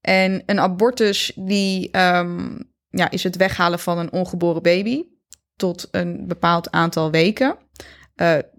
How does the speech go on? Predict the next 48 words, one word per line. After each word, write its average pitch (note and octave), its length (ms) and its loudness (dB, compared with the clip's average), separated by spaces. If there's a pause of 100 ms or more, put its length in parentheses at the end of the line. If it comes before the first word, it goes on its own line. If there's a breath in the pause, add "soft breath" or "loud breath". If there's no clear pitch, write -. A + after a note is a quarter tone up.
(180)
ja, F3+ 160 0
als - 240 -6
dat E3+ 200 0
in F3+ 160 -2
de E3+ 80 -2
eerste F3 360 0
paar F3 220 2
weken E3+ 300 2
gebeurt, E3+ 560 -2
dan, E3 340 -2 (140)
ja, - 300 -4
is F#3 160 -4
het - 140 -12
nog F3+ 160 -4
niet, F#3+ 300 -2 (840)
ja, - 260 -4 (140)
is G#3+ 180 2
het F#3+ 120 -4
een F#3+ 80 0
baby? F#3+ 280 2
Dat F3 160 2
is E3+ 80 -8
de F3+ 60 -2
hele F3+ 180 0
fucking F3 340 -4
discussie A#3 420 -2
natuurlijk. A3 540 0 (420 loud breath)
Maar, F3+ 460 4
eh, C3 420 -2
het - 160 -4
ziet - 180 -6
er F#3 60 -4
nog F3+ 100 0
niet G3+ 120 4
uit E3 160 2
als E3 100 -4
een E3+ 100 -4
baby. E3+ 380 0
Dus E3+ 160 -6
het F3 100 -6
zijn F3 200 -2
cellen E3+ 480 0 (480)
die F#3 120 -4
dan, E3 420 -2 (340)
eh, E3+ 320 -6
een F#3 160 -4
baby E3+ 420 0
worden. F3 640 0